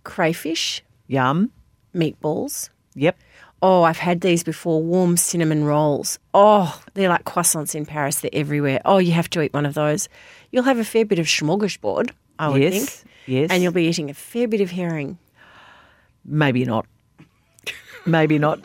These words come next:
Speaker 2: Oscar's sister actually runs a gin distillery, so I'm hopefully having lots of gin as well.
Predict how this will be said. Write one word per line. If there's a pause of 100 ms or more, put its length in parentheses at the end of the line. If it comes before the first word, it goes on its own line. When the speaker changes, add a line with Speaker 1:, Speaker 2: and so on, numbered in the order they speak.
Speaker 2:
Oscar's
sister
actually
runs
a
gin
distillery,
so
I'm
hopefully
having
lots
of
gin
as
well.